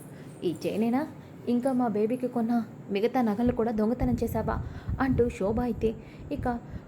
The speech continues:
బాక్స్, పక్కనే ఉన్న గోల్డ్ బాక్స్‌లోని గోల్డ్ అంతా చూస్తుంది.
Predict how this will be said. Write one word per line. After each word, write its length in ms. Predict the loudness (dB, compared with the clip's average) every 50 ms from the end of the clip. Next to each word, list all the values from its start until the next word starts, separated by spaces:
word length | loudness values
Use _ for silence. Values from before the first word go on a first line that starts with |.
| -4
బాక్స్, 360 | 0 0 0 0 0 -2 0 0 0 0 0 -2 -4 -6 -8 -8 -10 -10 -10 -10 -10 -10 -10 -10 -14 -14
పక్కనే 300 | -10 -8 -6 -4 -4 -2
ఉన్న 140 | -2 -2 0 2 4
గోల్డ్ 200 | 4 6 4 4
బాక్స్‌లోని 400 | 2 0 -2 -2 -2 0 0 2
గోల్డ్ 260 | 2 0 0 2 0 2
అంతా 140 | 2 2 2
చూస్తుంది. 380 | 2 0 -4 0 0 0 0